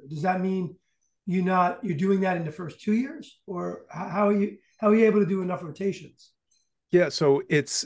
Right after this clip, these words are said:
Speaker 2: it's actually funny, our, like, didactics, instead of it being two years, it's, I think, uh, eighteen months, right? I think
Speaker 1: Ah,
Speaker 2: that's
Speaker 1: I see. Yeah.
Speaker 2: So they shorten the didactic, so it's like, let's say a year and a half, and then they do a year and a half of the rotations.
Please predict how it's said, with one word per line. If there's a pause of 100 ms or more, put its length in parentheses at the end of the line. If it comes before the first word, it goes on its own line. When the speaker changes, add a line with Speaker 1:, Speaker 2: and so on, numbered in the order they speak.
Speaker 2:
it's
actually
funny,
our,
like,
didactics,
instead
of
it
being
two
years,
it's,
I
think,
uh,
eighteen
months, (100)
right?
I
think
Speaker 1:
Ah,
Speaker 2:
that's
Speaker 1:
I
see. (140)
Yeah. (340)
Speaker 2:
So
they
shorten
the
didactic, (360)
so
it's
like,
let's
say
a
year
and
a
half, (340)
and
then
they
do
a
year
and
a
half
of
the
rotations.